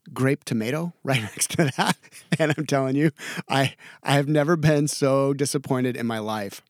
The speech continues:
And after about two hundred fifty to three hundred dollars of these plates, I was still starving. I was actually raging mad. I could not figure out why so many people were crammed into this place. I knew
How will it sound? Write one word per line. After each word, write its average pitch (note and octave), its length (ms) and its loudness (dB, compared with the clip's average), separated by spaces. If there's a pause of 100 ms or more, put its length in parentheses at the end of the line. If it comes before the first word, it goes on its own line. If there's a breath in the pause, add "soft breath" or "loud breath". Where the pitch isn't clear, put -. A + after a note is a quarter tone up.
(640 loud breath)
And C3+ 220 0
after D3 380 0
about C#3 360 -2
two F#3 160 4
hundred E3 320 2
fifty D#3 320 -2
to C3 100 -4
three D3 240 0
hundred C#3 220 0
dollars A#2+ 560 -2
of A2+ 140 -8
these A2+ 160 -4
plates, A#2+ 420 -6
I C3+ 120 0
was C#3 160 0
still D#3 340 0
starving. A2 640 -4
I B2 100 -4
was C3 180 -4
actually C#3+ 500 -2 (340 loud breath)
raging D3+ 640 2
mad. A2 380 -4
I B2+ 100 -4
could C#3+ 180 -2
not D#3 300 0
figure C#3+ 220 0
out B2 160 -2
why C#3+ 360 0
so D#3 200 0
many C3 200 0
people C3+ 280 -4
were A2+ 100 -4
crammed B2 300 -2
into C3 140 -2
this A2+ 140 -8
place. A2 320 -6
I D#3 120 -2
knew D3+ 480 2